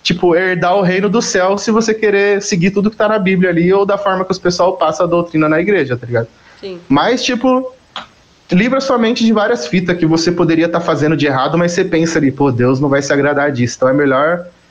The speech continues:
Speaker 1: melhor não fazer tal coisa, tá ligado? Melhor não fazer isso, melhor." Então, tipo, acho que
Speaker 2: Uhum.
Speaker 1: é um serviço de utilidade pública às vezes também, né? Não é só,
Speaker 2: Sim.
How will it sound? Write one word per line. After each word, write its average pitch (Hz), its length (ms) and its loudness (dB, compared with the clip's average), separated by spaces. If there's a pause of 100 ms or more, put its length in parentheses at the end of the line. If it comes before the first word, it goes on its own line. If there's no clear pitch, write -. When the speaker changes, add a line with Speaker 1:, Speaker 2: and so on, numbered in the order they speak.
(280)
Speaker 1:
melhor 143 340 2
não 185 60 -2
fazer 175 260 0
tal 180 240 0
coisa, 147 320 0
tá 123 60 -8
ligado? 117 200 0
Melhor 131 240 2
não 165 80 -2
fazer 143 340 0
isso, 127 220 -2
melhor." 135 220 0 (260)
Então, 165 160 0
tipo, 180 220 -2
acho 180 200 -2
que 208 260 2
Speaker 2:
Uhum. - 200 -10 (400)
Speaker 1:
é 185 80 2
um 190 80 2
serviço 202 420 0
de 185 120 2
utilidade 196 640 0
pública 175 480 0
às 139 120 0
vezes 151 240 0
também, 143 340 2
né? 143 120 0
Não 165 180 2
é 190 120 2
só, 185 440 0
Speaker 2:
Sim. - 80 -8